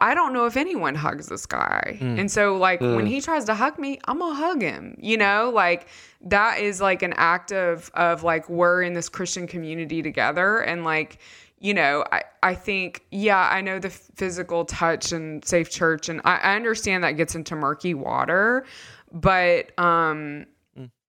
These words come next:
Speaker 1: we're so quick to negate how important that is for us as, like, functioning adults. I mean, I, you know, I, maybe we talked about this the last therapeutic thing, but I recently had a mental health professional say to me that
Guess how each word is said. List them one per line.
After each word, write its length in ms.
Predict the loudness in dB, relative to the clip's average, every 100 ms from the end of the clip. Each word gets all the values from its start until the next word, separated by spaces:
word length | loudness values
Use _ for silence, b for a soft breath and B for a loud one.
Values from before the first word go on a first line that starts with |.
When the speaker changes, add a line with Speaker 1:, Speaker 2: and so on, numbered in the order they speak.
| -14
Speaker 1:
we're 160 | -2 0
so 880 | 0 -4 -4 -2 2 4 4 2 -2
quick 720 | -10 -8 -2 0 0 -2 -10 -12
to 920 | -10 -6 -2 0 0 -2 -4 -4 -6 -8 b b b b b b _ _ _ _ _ _
negate 600 | -6 -4 2 4 4 0
how 260 | 0 0
important 460 | 0 -4 -4 -2 -2
that 160 | -2 -2
is 200 | -4 -6
for 220 | -6 0
us 560 | 0 0 -4 -8 -10 -10 -8
as, 180 | -6
like, 160 | -6 -8
functioning 560 | -6 -6 -6 -10 -10 -10
adults. 320 | -6 -6 -2
I 60 | 2
mean, 260 | 2 0 -2
I, 80 | -2 -4
you 220 | -4 0
know, 140 | 2
I, 160 | 2 -2 -12
maybe 340 | -4 -2 0 2
we 100 | 0
talked 220 | 0 0
about 100 | 0
this 120 | -6
the 40 | 0
last 340 | 0 0 -2
therapeutic 600 | 0 0 -2 -4 -4 -2
thing, 160 | -4 -2
but 140 | 2
I 140 | 2 2
recently 680 | -2 -6 -6 -8 -6 -4
had 180 | -4 -4
a 60 | -4
mental 260 | -4 -4
health 560 | -4 -2 0 -2 -8 _
professional 500 | -8 -4 -4 -4 -10
say 160 | -4 -4
to 80 | -4
me 140 | -4
that 260 | -4 -4